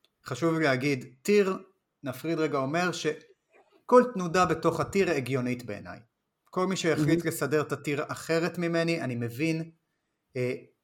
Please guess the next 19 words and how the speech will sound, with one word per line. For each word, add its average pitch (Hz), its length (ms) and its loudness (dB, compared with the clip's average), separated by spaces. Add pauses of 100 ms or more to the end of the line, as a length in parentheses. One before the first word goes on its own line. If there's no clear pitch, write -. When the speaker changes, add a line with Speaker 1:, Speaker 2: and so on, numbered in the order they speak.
Speaker 1:
תנודה 135 300 4
בין 165 180 6
הטירים 135 600 -2
יגרום, 131 440 -4
תגרום 127 300 -6
לנו 123 220 -2
ללכת 117 380 -6
מכות, 220 480 2 (880)
Speaker 2:
מהמם. 135 140 -4
Speaker 1:
אה, 170 160 0 (180)
אבל 139 140 -2
בתוך 151 340 -2
הטיר 147 300 -2
זה 127 100 -6
די 123 240 -4
צמוד, 160 460 -2 (120)
ואפשר 120 580 -4
ממש 117 560 -4
ככה 113 520 -4